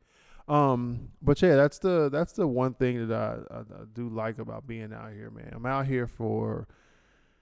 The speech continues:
I don't know, man, forty more weeks, something, something like that. And this is the one time where you can kind of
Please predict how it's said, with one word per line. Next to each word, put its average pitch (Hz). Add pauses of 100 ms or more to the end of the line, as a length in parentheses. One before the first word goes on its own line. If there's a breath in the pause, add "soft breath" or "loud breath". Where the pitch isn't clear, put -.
(2000 soft breath)
I 117
don't 104
know, 101
man, 104
forty 127
more 120
weeks, 113
something, 120
something 131
like 113
that. 110 (600)
And 120
this 123
is 123
the 120
one 127
time 123
where 110
you 110
can 110
kind 110
of 110